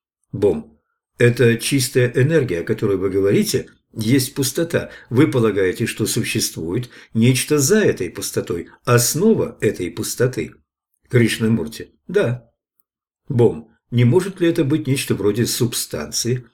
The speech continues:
Видите ли, вопрос стоит так: если это не пустота, тогда что это? Кришнамурти, я не совсем уловил ваш вопрос. Бом, вы говорите о чем-то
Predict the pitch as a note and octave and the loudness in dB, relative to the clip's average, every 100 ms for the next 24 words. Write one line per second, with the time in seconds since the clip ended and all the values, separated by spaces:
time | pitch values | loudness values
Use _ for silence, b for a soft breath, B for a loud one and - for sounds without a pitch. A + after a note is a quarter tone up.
0 | _ _ _ A2 G2+ G2+ G2+ A2 G#2 G#2+ | _ _ _ -6 -4 -4 -2 -2 2 0
1 | A#2+ F#3 F#3+ - - - A2 G#2+ G#2+ B2 | 2 0 0 -4 -6 0 0 0 0 0
2 | A2 B B A#2 B2 C#3 C#3+ D3 E3 F3 | 0 B B 0 2 2 0 0 0 2
3 | E3+ - - - - - E2+ - _ - | 0 -2 -6 -6 -8 -8 -12 -16 _ 0
4 | A2 A2 A2 - D3 C3+ F2 - _ _ | 0 0 -2 -2 -2 -2 -2 -12 _ _
5 | _ _ _ _ _ _ _ _ A#2 A#2 | _ _ _ _ _ _ _ _ 2 2
6 | - C3 G2 - A#2+ - C3+ D3 C3+ F3+ | 2 0 -2 -6 -10 -2 0 0 -2 -6
7 | - - D2+ D#2+ D#2+ D#2+ D#2 D#2 - - | -4 -4 -4 -6 -6 -8 -8 -10 -12 -12
8 | - - - _ _ _ _ - G2 D#2 | -12 -14 -16 _ _ _ _ -2 -2 -2
9 | b b b _ C3+ A#2 B2+ B2 B2+ A#2+ | b b b _ 2 4 6 6 2 2
10 | D3 D3+ F#2+ F2 - F#2+ - - D#2 D#2 | 4 4 0 -4 -4 -4 -4 -6 -6 -6
11 | C3+ | -8